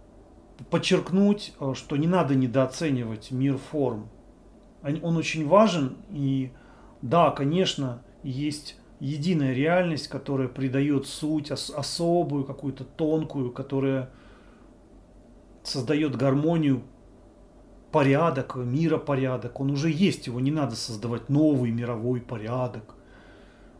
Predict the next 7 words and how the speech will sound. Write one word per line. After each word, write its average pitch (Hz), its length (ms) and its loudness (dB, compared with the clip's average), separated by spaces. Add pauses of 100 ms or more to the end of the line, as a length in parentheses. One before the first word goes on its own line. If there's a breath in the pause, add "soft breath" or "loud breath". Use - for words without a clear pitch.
(160)
Порядок, 147 460 4
он 143 120 0
всегда 156 460 4
был. 113 280 -4
Это 123 320 -2
дхарма, 127 520 2
это 120 280 -10